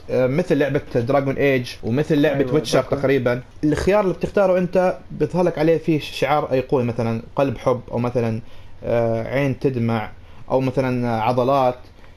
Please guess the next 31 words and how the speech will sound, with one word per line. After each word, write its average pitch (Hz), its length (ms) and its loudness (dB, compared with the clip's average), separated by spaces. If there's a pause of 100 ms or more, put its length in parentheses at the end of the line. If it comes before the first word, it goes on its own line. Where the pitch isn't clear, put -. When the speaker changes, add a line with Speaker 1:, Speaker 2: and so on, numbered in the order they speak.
(160)
Speaker 1:
شو 202 140 0
تعني 185 180 2
هالرموز؟ 139 460 2
مثلا 151 380 0
العين 139 200 2
اللي 165 120 0
تدمع 143 360 0
ممكن 147 240 0
يكون 143 260 0
رد 147 240 0
تأسفي، 113 720 -2
ال-، 123 340 2
العضلات 127 580 2
ممكن 135 340 -2
تكون، 135 340 -2
آه، 120 340 2 (220)
رد، 131 580 2 (140)
رد 139 460 0
عنيف 135 380 0 (180)
أو 123 100 2
رد، 127 300 0
آه، 120 260 4
غاضب. 123 460 2 (140)
قلب 165 180 2
حب 160 140 0
ممكن 151 220 -2
يكون 147 240 0
رد 143 260 2
عاطفي. 127 600 0 (420)
فأنت 170 480 2
شوف 196 280 0